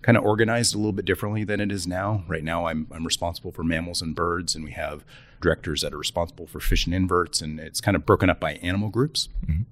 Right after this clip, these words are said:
Speaker 1: Whereas back then, it was broken up by, or divided, organized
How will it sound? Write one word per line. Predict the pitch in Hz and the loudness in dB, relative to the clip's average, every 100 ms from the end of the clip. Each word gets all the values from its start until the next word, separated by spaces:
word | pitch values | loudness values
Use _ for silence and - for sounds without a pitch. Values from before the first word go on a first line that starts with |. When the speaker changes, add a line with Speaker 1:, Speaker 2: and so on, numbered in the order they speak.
| - | -4
Speaker 1:
Whereas | - 95 80 | 6 6 6
back | - 95 - | 2 0 0
then, | 98 92 85 | 2 4 4
it | 80 | 0
was | 76 - | -6 -6
broken | 87 78 78 | -4 -4 -2
up | 80 - | -4 -4
by, | 80 78 78 73 - - - | -4 -4 -4 -8 -12 -20 -10
or | - 80 | 0 2
divided, | 80 80 78 76 73 - - - - - | 2 0 0 -4 -6 -12 -20 -20 -12 4
organized | 110 87 76 78 78 - | 6 6 2 -2 -4 -4